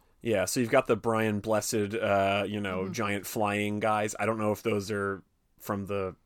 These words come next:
Speaker 1: serials or what, or if they were invented for the movie. I have no idea. Couldn't tell you.
Speaker 2: Yeah.
Speaker 1: Um, so this is, you know, trying to,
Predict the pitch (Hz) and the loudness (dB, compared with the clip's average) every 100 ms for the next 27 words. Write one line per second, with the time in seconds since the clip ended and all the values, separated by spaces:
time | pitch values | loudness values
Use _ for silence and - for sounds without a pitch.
0 | - - 104 98 98 98 98 98 87 90 | -10 -6 -4 -2 -2 -2 -4 -6 -6 -6
1 | 92 92 101 95 90 95 90 87 98 92 | -6 -4 -2 -2 -2 -4 -4 -4 -4 -4
2 | 92 87 85 101 110 101 107 101 104 101 | -6 -8 -10 -8 -6 -6 -6 -6 -6 -4
3 | 101 95 95 92 90 87 95 92 92 - | -4 -4 -4 -8 -6 -4 -4 -4 -6 -6
4 | 104 101 98 92 90 - _ 185 170 165 | -6 -4 -4 -4 -6 -10 _ -12 -12 -14
5 | - - 101 95 90 85 - 131 131 123 | -16 -4 -2 -2 -4 -6 -4 -2 -2 -2
6 | 165 147 110 - _ - 87 82 92 90 | -2 -2 -2 -6 _ -10 -8 -8 -8 -8
7 | 95 95 95 95 | -6 -4 -4 -6